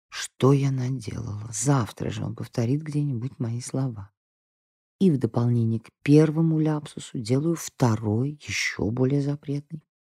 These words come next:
Подхожу к Эдику и совсем тихо прошу его: "Никому не рассказывай об этом нашем разговоре, ладно?" "Конечно, что я глупый, что ли?" восклицает Эдик с интонациями тридцатилетнего.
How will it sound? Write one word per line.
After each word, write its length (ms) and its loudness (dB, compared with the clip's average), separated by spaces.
Подхожу 480 -6
к 120 -4
Эдику 340 -4
и 20 -4
совсем 480 -4
тихо 600 2
прошу 400 -6
его: 320 -2
"Никому 680 2
не 140 -4
рассказывай 840 -4
об 220 -6
этом 320 -2
нашем 360 -6
разговоре, 640 -4
ладно?" 540 -8
"Конечно, 540 0
что 160 -2
я 220 -4
глупый, 340 2
что 240 -8
ли?" 160 -12
восклицает 640 -4
Эдик 260 0
с 120 -4
интонациями 920 0
тридцатилетнего. 1200 -2